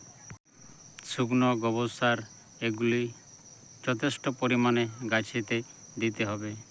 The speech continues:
বেগুন চাষের ক্ষেত্রে অনেক সময় আমরা কী করি, যে সমস্যা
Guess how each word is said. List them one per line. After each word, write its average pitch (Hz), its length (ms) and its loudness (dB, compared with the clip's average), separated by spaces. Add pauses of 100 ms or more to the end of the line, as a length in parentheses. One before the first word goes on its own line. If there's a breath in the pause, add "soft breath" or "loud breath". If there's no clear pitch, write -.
(840)
বেগুন 131 380 6
চাষের 147 360 2
ক্ষেত্রে 131 400 0 (960)
অনেক 139 200 4
সময় 147 220 4
আমরা 143 140 4 (100)
কী 147 160 2
করি, 131 200 2 (560 loud breath)
যে 127 120 4 (160)
সমস্যা 147 440 4